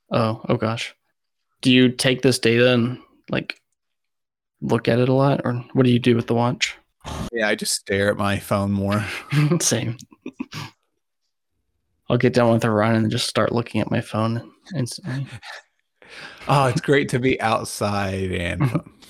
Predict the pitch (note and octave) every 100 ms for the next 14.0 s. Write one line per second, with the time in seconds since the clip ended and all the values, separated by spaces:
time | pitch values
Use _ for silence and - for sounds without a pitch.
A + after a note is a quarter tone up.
0 | - - - - - - - - - _
1 | _ _ _ _ _ _ _ _ - D3+
2 | D3 D3+ F#3 A3+ F#3 E3+ - _ _ _
3 | _ _ _ - C#3+ - - _ _ _
4 | _ C#3+ C3+ - D#3 D#3 E3 F3 C#3 A#2+
5 | A#2+ B2+ E3 D#3+ B2+ C3+ D#3+ D3 A#2+ G#2+
6 | C3 C#3 C3 - C3+ B2+ A#2 A2+ A2 A2
7 | G#2+ G2+ - - - _ - C#3 A2 A2+
8 | A2 - - A#2 G#2+ A#2 G#2+ A2 G#2 G#2
9 | A2 - _ _ _ - - G#2+ C3 A#2+
10 | A#2+ - A2 A#2 A2 A2+ A#2 A2+ A#2 A2+
11 | - - - - - A#2 A2+ A2+ A2 A2
12 | A2 - - - C#3 B2 A2+ A#2 A2 A2
13 | A2 A2 A2 G#2+ A#2 A2+ A2 A2 - -